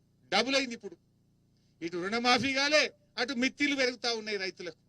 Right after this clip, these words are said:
అయినా కట్టవలసిన అవసరం ఏంది? అంటే ఈ రకంగా ఆయన రైతుల్ని మోసం చేసే పరిస్థితి. కేసీఆర్ గారిని పట్టుకొని నోటికి వచ్చినట్టు నిన్న వరంగల్లో మాట్లాడిండు. అసలు ఆయన తగునా? ఒక ముఖ్యమంత్రి మాట్లాడే భాష నాది?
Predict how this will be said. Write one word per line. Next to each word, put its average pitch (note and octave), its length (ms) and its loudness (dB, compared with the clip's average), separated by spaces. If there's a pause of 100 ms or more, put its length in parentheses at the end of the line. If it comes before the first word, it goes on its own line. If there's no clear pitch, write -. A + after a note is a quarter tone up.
(400)
అయినా G#3 220 -2
కట్టవలసిన A#3 600 -6
అవసరం A3 340 -10
ఏంది? A3+ 140 -14 (580)
అంటే G3+ 180 -2
ఈ F#3+ 160 -4
రకంగా G#3+ 600 -2 (380)
ఆయన F#3 200 -8
రైతుల్ని F3+ 460 -6
మోసం E3 300 -10
చేసే D#3 340 -14
పరిస్థితి. C3 480 -20 (1500)
కేసీఆర్ G3+ 440 -4
గారిని G3 240 -4
పట్టుకొని G3+ 460 -8 (500)
నోటికి G3+ 320 -6
వచ్చినట్టు G3 360 -8
నిన్న F3 180 -10
వరంగల్లో D#3+ 500 -4
మాట్లాడిండు. C3+ 720 -16 (640)
అసలు D#3+ 160 -8
ఆయన F3 140 -2
తగునా? F#3+ 480 -2 (420)
ఒక C#3+ 120 -6
ముఖ్యమంత్రి G#3 520 0
మాట్లాడే G3+ 420 0
భాష F#3+ 300 -6
నాది? G#3 320 -8